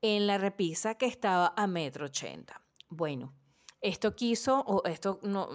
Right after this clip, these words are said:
lo que quiero decir con esto es que ocasionó que el humo que soltaba la velita, eh,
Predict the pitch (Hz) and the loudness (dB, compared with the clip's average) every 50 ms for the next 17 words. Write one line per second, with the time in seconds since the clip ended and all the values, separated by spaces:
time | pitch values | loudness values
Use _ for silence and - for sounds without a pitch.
0 | 135 - - - 180 170 170 160 165 156 - - 175 175 208 233 220 202 - - | -12 -14 -14 -10 -6 -4 -4 -4 -6 -8 -2 0 2 4 4 4 2 2 0 -2
1 | 214 202 208 - 240 233 240 233 214 - - 254 - - 196 180 - - 202 202 | -4 -2 0 0 0 2 2 0 -2 -2 -2 -2 -2 -2 -4 -6 -4 -4 -4 -4
2 | - 208 190 - 202 170 160 - - 175 160 165 175 202 196 185 202 247 - - | -2 -4 -4 -2 -4 -4 -2 -4 -2 -2 0 0 2 2 0 0 -2 -6 -10 -16
3 | - - - - - - - _ _ _ _ _ _ _ - - - 240 226 220 | -20 -20 -20 -20 -20 -20 -20 _ _ _ _ _ _ _ -10 0 2 4 4 6
4 | 220 220 247 247 - 233 208 202 208 208 226 269 320 359 370 349 277 254 247 247 | 4 4 2 2 2 4 4 6 6 6 6 6 6 4 4 4 4 4 6 4
5 | 262 269 - - 214 208 202 - 208 190 185 - 180 151 147 147 151 160 175 190 | 4 2 0 0 0 0 0 0 0 0 0 -2 -2 0 0 0 2 2 2 2
6 | 208 226 240 254 254 247 240 233 247 - 233 226 - - 233 226 220 220 220 214 | 2 2 2 2 0 -2 -4 -4 -2 -2 0 0 0 -2 -2 -2 0 0 0 -2
7 | 214 | -2